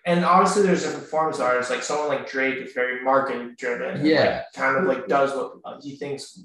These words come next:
Speaker 1: will, people will like.
Speaker 2: I think Kanye was a good example, whereas, like,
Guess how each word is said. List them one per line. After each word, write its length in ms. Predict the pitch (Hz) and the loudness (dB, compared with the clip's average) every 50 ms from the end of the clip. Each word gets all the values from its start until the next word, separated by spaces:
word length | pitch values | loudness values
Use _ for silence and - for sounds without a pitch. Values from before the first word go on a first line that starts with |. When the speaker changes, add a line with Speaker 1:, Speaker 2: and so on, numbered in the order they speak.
| 185 - | -18 -12
Speaker 1:
will, 300 | - - - - - - 190 - - 175 180 - _ _ | -10 -10 -10 -10 -12 -14 -18 -18 -16 -16 -16 -18 _ _
people 260 | - - 160 - - - | -10 -8 -8 -8 -6 -8
will 200 | - - - - | -8 -6 -2 0
like. 260 | 165 160 - - - - - - _ _ | 0 2 0 -2 -6 -12 -16 -20 _ _
Speaker 2:
I 100 | 143 147 | -4 -4
think 220 | 143 226 226 - | -2 -2 -4 -4
Kanye 360 | - 123 113 110 - 156 135 117 | -2 0 0 0 2 0 0 -2
was 100 | 104 101 | -2 -2
a 20 | |
good 100 | 101 98 | -2 -2
example, 460 | 98 98 101 101 101 98 - 107 104 104 | -4 -4 -4 -4 -4 -4 -2 -2 0 0
whereas, 380 | 104 104 104 107 107 98 98 | 0 0 2 0 0 0 0
like, 200 | 104 101 98 95 | 0 -2 -2 -4